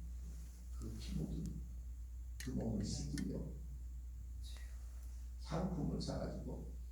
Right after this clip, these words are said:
예수님의 무덤을 찾아가는데, 여러분,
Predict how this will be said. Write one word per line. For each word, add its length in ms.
예수님의 560
무덤을 420
찾아가는데, 640
여러분, 540